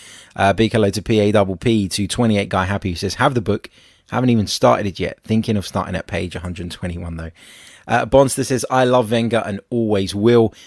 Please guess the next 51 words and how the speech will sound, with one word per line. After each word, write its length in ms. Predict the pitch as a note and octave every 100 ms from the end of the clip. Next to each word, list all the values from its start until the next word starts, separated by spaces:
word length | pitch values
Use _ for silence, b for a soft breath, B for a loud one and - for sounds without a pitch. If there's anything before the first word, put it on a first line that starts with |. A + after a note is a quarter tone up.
| B
The 80 | -
style 400 | - B2+ A2+ A2
of 100 | G2
play, 360 | - A2+ G#2+ G#2+
the 100 | F#2+
level 240 | G2 G#2
of 80 | F#2
players 300 | - G2 E2+
he 80 | F2
brought 220 | F#2+ G2
to 60 | F2+
the 60 |
club 300 | E2+ G2+ F2
as 180 | F#2 F#2
a 60 | F2+
kid 260 | - F#2
growing 280 | - F#2 F2
up, 180 | E2+ -
it 80 | F#2
was 200 | F2+ E2+
an 120 | E2+ -
inspiration." 880 | G2 F2+ - F2 E2+ F2 - E2+ - B B B B
And 140 | F2+
Sports 260 | - F#2 -
Genius 300 | F2+ F2 -
says, 180 | F2+
"Harry, 320 | - A2 G#2+ -
Wenger's 280 | G2+ C3+ A2+
problem 260 | - F2+ F2
wasn't 240 | E2 F2+
coaching. 400 | - F#2+ - F2+ - B B B
It 80 |
was 140 | G#2 -
putting 240 | D3+ D3
faith 320 | - C3 B2+
into 180 | A#2+ A2
the 120 | G#2
wrong 220 | G2+ G2+ G2
players. 400 | G2+ F2+ F2+ - b b b
Do 80 | A2
you 40 |
think 220 | A2+ B2+ B2
if 80 |
he 180 | A#2 A#2
would 160 | G#2+ A2
have 100 | F2
had 180 | G2 F#2+
the 80 |
director 440 | F#2 F#2 F#2 F2+ F#2
of 80 | F2
football, 400 | G2+ G2+ E2+